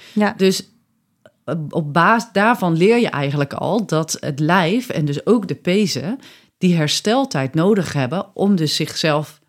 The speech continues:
Speaker 2: te verbeteren.
Speaker 1: Ja.
Speaker 2: En dat is bij zo'n pees, na een peesblessure, ontzettend belangrijk.
Speaker 1: Ja, en wa-, wat daarbij ook, denk ik, belangrijk is om je te realiseren dat in die fase waarin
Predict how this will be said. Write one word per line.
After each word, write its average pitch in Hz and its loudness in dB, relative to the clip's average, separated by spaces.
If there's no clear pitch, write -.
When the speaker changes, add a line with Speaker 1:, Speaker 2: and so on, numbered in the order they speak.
Speaker 2:
te 240 4
verbeteren. 151 0
Speaker 1:
Ja. 214 2
Speaker 2:
En 180 -2
dat 180 2
is 165 -8
bij 175 0
zo'n 170 0
pees, 226 2
na 180 2
een 170 -2
peesblessure, 156 0
ontzettend 175 0
belangrijk. 147 -2
Speaker 1:
Ja, 247 -2
en 240 0
wa-, 254 2
wat 247 -2
daarbij 240 2
ook, 302 -4
denk 220 0
ik, 202 -2
belangrijk 208 -2
is 220 0
om 220 2
je 226 2
te 226 -4
realiseren 214 0
dat 214 -2
in 226 0
die 226 4
fase 233 0
waarin 214 2